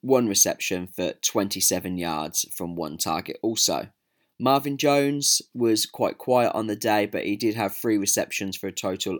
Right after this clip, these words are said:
of twenty-four yards. Then when looking at the Bengals offense, they had Joe Burrow throwing twenty-five completions out of thirty-two attempts for a total of three hundred and forty-eight yards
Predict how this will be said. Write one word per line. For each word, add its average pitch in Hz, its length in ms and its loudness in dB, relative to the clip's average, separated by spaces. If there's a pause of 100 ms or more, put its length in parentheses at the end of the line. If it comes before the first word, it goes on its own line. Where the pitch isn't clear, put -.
of 87 180 -8 (120)
twenty-four 90 1000 -4
yards. - 680 0 (480)
Then 170 200 6
when 165 200 2
looking 160 260 -2
at - 160 -2 (100)
the 117 320 0 (140)
Bengals 135 680 2 (120)
offense, - 680 2 (280)
they 113 80 2
had 113 240 0
Joe 127 240 4
Burrow 117 480 4
throwing 113 520 2
twenty-five 117 960 0
completions 120 800 0
out 104 240 -2
of 101 80 -8
thirty-two 104 600 -2
attempts - 580 0 (300)
for 143 140 2
a 135 40 4
total 131 460 2
of - 100 0
three 135 260 2
hundred 123 340 0
and 110 120 -4
forty-eight 110 640 0
yards 92 520 0